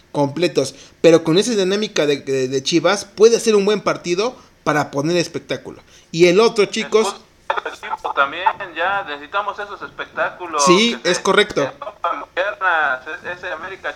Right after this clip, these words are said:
Speaker 2: Chivas, necesitamos de un cinco cero para que reviva otra vez la pasión.
Speaker 1: Sí, a un
Speaker 2: Y
Speaker 1: tres uno, a un cuatro dos, sí, sí, sí, claramente. Y el último partido, chicos, que es ni más ni menos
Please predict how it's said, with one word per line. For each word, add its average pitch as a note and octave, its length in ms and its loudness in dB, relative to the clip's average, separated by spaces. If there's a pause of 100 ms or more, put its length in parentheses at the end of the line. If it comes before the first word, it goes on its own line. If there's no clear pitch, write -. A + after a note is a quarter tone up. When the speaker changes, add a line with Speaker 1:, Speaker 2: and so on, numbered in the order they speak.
Speaker 2:
Chivas, F#3+ 240 -12
necesitamos D#3+ 540 -10
de C3+ 60 -8 (500)
un F3+ 240 -10
cinco F#3+ 460 -6
cero E3+ 600 -2
para B2 280 2
que B2+ 100 -6
reviva D3+ 500 -6
otra E3 200 -8
vez F3 100 -4
la D#3+ 140 -4
pasión. D3+ 560 -6 (260)
Speaker 1:
Sí, F3 180 6
a E3 60 6
un F3 120 2
Speaker 2:
Y - 40 -10
Speaker 1:
tres G3 260 4
uno, A3+ 280 2
a E3 80 4
un F3+ 140 2
cuatro G3+ 340 2
dos, A3+ 340 6
sí, G#3+ 120 -6
sí, G3 100 -4
sí, A3 220 -6
claramente. F#3+ 640 2
Y D3+ 120 8
el F3+ 100 8
último G3+ 400 4
partido, G#3+ 460 2
chicos, B3 480 0 (400)
que A#3 320 6
es - 300 -6
ni F#3 220 0
más C#4 460 0 (400)
ni D3+ 160 2
menos C#4+ 640 0